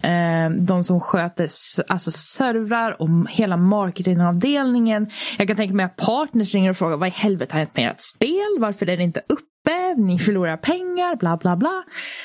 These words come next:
Ehm, det, det är helt briljant. Ehm,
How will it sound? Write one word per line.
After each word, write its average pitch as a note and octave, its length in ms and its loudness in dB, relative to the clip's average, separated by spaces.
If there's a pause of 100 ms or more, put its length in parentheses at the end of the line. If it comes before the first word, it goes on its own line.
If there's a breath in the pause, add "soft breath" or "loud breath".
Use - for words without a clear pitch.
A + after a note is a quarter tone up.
(240 loud breath)
Ehm, E3+ 480 0 (260)
det, G#3 380 0
det F3 140 -2
är G#3 100 0
helt A3 300 -2
briljant. F3+ 680 -2
Ehm, D#3+ 640 2